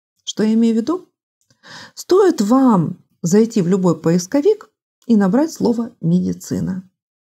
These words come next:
Зайти и поисследовать это слово. Когда мы говорим: «Медицина способна помочь человеку». Способна ли?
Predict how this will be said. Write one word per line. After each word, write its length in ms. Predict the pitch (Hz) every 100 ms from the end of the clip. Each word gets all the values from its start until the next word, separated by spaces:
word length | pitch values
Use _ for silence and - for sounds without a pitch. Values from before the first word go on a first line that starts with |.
| _ -
Зайти 380 | 240 254 415
и 140 | - 277
поисследовать 800 | 269 220 190 - 233 240 220 180
это 160 | 175
слово. 480 | 170 - 180 180 196 _ _ _ - 240 -
Когда 220 | 185 208
мы 100 | 202
говорим: 560 | 208 208 156 85 - _ _
«Медицина 960 | 175 165 160 - - 214 262 285 269 254 - _ -
способна 840 | - 139 135 - 175 240 214 202
помочь 400 | 190 135 156 185
человеку». 640 | - 107 151 104 - - 190 _ _ _
Способна 640 | - - 143 175 254 359 254
ли? 240 | 160